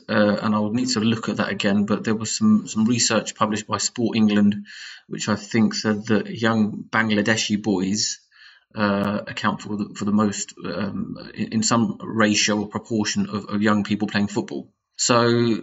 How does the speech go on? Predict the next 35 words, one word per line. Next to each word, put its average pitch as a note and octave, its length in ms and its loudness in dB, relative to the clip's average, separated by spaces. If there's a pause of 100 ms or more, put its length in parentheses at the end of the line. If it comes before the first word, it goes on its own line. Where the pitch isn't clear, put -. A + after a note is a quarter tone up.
participation C3+ 760 2
at G2+ 40 0
grassroots A#2 460 0
is G#2+ 100 0
not A2 140 2
an G#2+ 60 2
issue. - 320 -4 (680)
Playing C3+ 280 2
for A#2+ 180 0
local A#2+ 340 2
teams, A2+ 400 2
Sunday A2 320 2
league, A2 380 2 (140)
that - 180 0
sort - 200 -6
of - 120 -12
thing G#2+ 380 2
is, G#2+ 160 -2
I G#2 80 0
think, C3 400 0
where A2 360 2
potentially A2 800 -2
you G#2+ 220 2
begin A2 420 2
to A2+ 140 -8
start - 320 -2
seeing G#2 480 0
some, A2 640 2 (440)
some B2+ 360 4
level A2 640 0
of G#2 420 0 (100)
challenge. G2+ 540 0
So, A2 240 4
you G#2+ 360 4
know, G#2 300 4